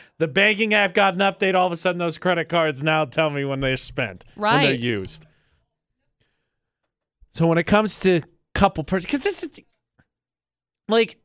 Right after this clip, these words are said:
Speaker 1: my, my brother's married, and the advice that they were given, one of the big pieces that was recurring over and over again when they got married was just stay, just stay out of finances. May, set a, a plan that works for both of you when it comes to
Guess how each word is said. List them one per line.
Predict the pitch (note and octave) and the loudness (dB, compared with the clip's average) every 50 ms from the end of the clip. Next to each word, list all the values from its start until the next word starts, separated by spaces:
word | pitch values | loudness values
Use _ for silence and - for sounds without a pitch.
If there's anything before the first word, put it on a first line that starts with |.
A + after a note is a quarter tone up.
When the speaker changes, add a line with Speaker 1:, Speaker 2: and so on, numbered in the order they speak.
| _ _ _ _ _ - | _ _ _ _ _ -8
Speaker 1:
my, | F3+ - - | -8 -6 -2
my | E3+ F3+ F#3+ | 0 0 2
brother's | F3 G#3 G3+ F#3+ E3+ A#2+ | 2 2 2 2 -2 -2
married, | C#3 D3 B2 A2 G2+ G2+ A2 - | 0 0 0 0 0 -2 -4 -4
and | G#2+ C#3 D3+ | -2 0 0
the | D#3 | 0
advice | D#3+ D3 D#3 F3 F#3+ F#3+ F3 - | 0 0 2 2 2 2 0 -4
that | E3+ D3+ | -2 0
they | F3 F3 | 0 2
were | E3 D#3+ | 2 0
given, | C#3 D#3+ D#3+ C#3+ D#3 D3 D3 | 0 -2 0 0 -2 -2 0
one | D3 D#3+ E3 | 0 0 0
of | D3+ | 0
the | C#3+ | 0
big | B2+ E3+ E3+ C#3 | 0 -2 -2 0
pieces | - E3 D#3+ B2+ C3+ C3+ | -2 -4 -4 -4 -6 -4
that | C3 D3 - | -4 -4 -4
was | C3+ A2+ B2+ | -4 -10 -10
recurring | B2+ - - D3 C#3 C3+ B2+ A#2+ - C#3+ | -10 -6 -4 -4 -2 -2 -4 -6 -4 -4
over | C#3 C#3 B2+ C#3 | -4 -4 -4 -8
and | C#3 C#3 | -8 -8
over | C3 A#2 B2+ | -8 -8 -10
again | A#2 B2 A#2+ | -12 -10 -10
when | B2 B2+ | -8 -6
they | C3 | -6
got | C3 B2 B2 | -6 -6 -4
married | B2 A#2 A#2 A#2 G#2 | -4 -4 -4 -4 -4
was | B2 C3 B2+ B2+ C3 B2+ - - _ _ _ _ _ _ _ _ _ _ _ _ _ _ - | -2 -2 0 -2 -2 -6 -12 -16 _ _ _ _ _ _ _ _ _ _ _ _ _ _ -6
just | F3 G3+ F3 - - _ _ _ _ _ _ _ _ - | -6 -4 -4 -6 -10 _ _ _ _ _ _ _ _ -18
stay, | - - - - A#3+ A#3+ A#3 A#3 | -16 -12 0 2 4 4 4 0
just | E3+ - F3+ E3+ - | -2 -8 -14 -12 -4
stay | - B3 A#3+ | -2 0 0
out | A#3 G#3 | 0 -2
of | - | -2
finances. | - E3 D3+ C#3 B2+ A#2+ A2 - - G#2+ G2+ - - - _ _ _ _ _ _ _ - | -2 -2 -2 0 -2 -4 -6 -8 -12 -12 -10 -12 -12 -14 _ _ _ _ _ _ _ -4
May, | D#3 F#3+ G#3 | -2 -2 -2
set | E3+ - - A3 A#3+ B3 B3 G3 | -2 -4 0 2 2 2 2 -2
a, | - G3 F#3+ F#3 F3+ F#3 - G3 E3 | -4 0 0 2 2 0 0 -2 -2
a | - | -2
plan | - - G3 G#3 G#3+ G#3+ | -2 -2 0 0 0 0
that | G#3 G3 F3 | -2 -4 -4
works | G#3 G#3 F#3 - | -2 -4 -4 -4
for | - F#3 | -6 -4
both | E3 A#3+ C4 B3 B3 | -2 0 0 0 -2
of | A#3 | -2
you | A#3+ A3+ | -4 -4
when | A3+ G3+ | -4 -4
it | F#3+ | -4
comes | - F#3 F#3 F3+ D3 C#3+ | -4 -4 -4 -4 -4 -6
to | D#3 | -8